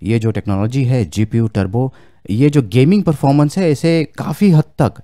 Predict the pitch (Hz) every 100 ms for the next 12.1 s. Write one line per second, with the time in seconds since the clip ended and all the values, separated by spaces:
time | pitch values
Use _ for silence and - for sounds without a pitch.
0 | - 110 127 113 95 - 85 85 98 -
1 | 110 95 - 101 104 107 101 104 - -
2 | 160 127 98 85 - 73 76 - _ _
3 | _ _ 117 - 123 156 147 151 156 147
4 | 139 147 - - - 135 131 117 110 113
5 | - 107 101 110 104 104 - 104 98 -
6 | - 120 - 131 139 - - 98 98 -
7 | - 104 101 95 92 - 90 - 90 82
8 | 71 73 - 78 87 120 135 135 _ _
9 | _ 92 95 87 87 117 180 185 - _
10 | _ 165 156 127 131 120 - 107 - 107
11 | - 98 101 - - 135 104 82 - -